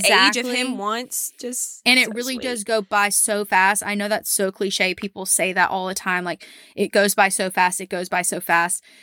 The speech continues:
Speaker 2: And Elliot's fourteen months. And I will say the first year of his life really did fly by. And there were days that I felt like were so long.
Speaker 1: I was about to say, these are the longest days.
Speaker 2: Yes, they're so long. But then looking at it from, like,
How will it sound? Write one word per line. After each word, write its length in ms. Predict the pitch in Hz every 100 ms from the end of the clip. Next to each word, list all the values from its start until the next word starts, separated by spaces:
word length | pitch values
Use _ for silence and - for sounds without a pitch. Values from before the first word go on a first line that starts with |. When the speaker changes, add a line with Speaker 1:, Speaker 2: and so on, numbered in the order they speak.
| _ -
Speaker 2:
And 200 | 202 196
Elliot's 380 | 220 220 202 -
fourteen 500 | 226 214 - 214 196
months. 560 | 180 85 - - - _ -
And 180 | 214 202
I 140 | 196 202
will 180 | 208
say 480 | 202 214 185 170 147 _
the 120 | 214
first 440 | 208 220 220 226 -
year 160 | 208
of 100 | 208
his 220 | 208 190 196
life 340 | 180 180 190 -
really 400 | 208 208 214 196
did 300 | 196 196 -
fly 320 | 190 175 185
by. 420 | 185 175 180 185
And 160 | 202 202
there 100 | 214
were 100 | 202
days 380 | 269 302 247 -
that 120 | 214
I 80 | 202
felt 240 | 214 196
like 180 | 202 196
were 120 | 208
so 460 | - - 208 196 202
long. 200 | 190 240
Speaker 1:
I 60 |
was 100 | 247
about 140 | 277 330
to 100 | 254
say, 220 | 277 254
these 180 | 269 247
are 60 |
the 140 | 220 202
longest 500 | 208 349 269 233 -
days. 580 | 190 185 208 - - _ _ -
Speaker 2:
Yes, 380 | 269 254 220 -
they're 200 | 240 220
so 340 | - 233 220
long. 560 | 233 190 185 208 269 269 -
But 160 | 226
then 240 | 233 214 208
looking 360 | 214 247 226
at 160 | 214 214
it 140 | 208 _
from, 280 | - 226 214
like, 180 | 202